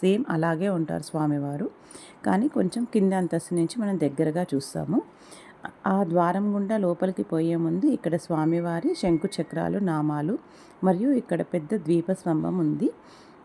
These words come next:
ఇక్కడ మనకి దీపాలు కూడా ఉంటాయి, విక్రయిస్తారు. మనం హండ్రెడ్ రూపీస్కి ఒక త్రీ సిక్స్టీ ఫైవ్ ఒత్తులది దీపాలు with ను-, with నూనె ఇస్తున్నారు. మనం ఇక్కడ స్వామివారిని మొక్కుకొని ఇక్కడ దీపాలను వెలిగించవచ్చు.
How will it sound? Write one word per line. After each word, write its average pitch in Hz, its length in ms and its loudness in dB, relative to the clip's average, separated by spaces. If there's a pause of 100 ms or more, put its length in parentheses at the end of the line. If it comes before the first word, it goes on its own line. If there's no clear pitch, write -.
(120)
ఇక్కడ 240 400 2
మనకి 202 340 2
దీపాలు 190 480 2
కూడా 180 360 -4
ఉంటాయి, 160 420 -2
విక్రయిస్తారు. 170 880 -2 (260)
మనం 208 240 4 (640)
హండ్రెడ్ 185 420 0
రూపీస్కి 202 560 -2 (140)
ఒక 180 280 2
త్రీ 165 240 0
సిక్స్టీ 180 300 -8
ఫైవ్ 180 240 0
ఒత్తులది 165 520 -2 (560)
దీపాలు 196 600 2 (200)
with - 160 -6 (260)
ను-, 180 260 4
with 196 200 -2
నూనె 185 340 4
ఇస్తున్నారు. 170 540 0
మనం 226 300 4
ఇక్కడ 190 260 -2 (200)
స్వామివారిని 165 640 2
మొక్కుకొని 165 540 -2
ఇక్కడ 247 320 2
దీపాలను 156 580 0
వెలిగించవచ్చు. 156 840 -2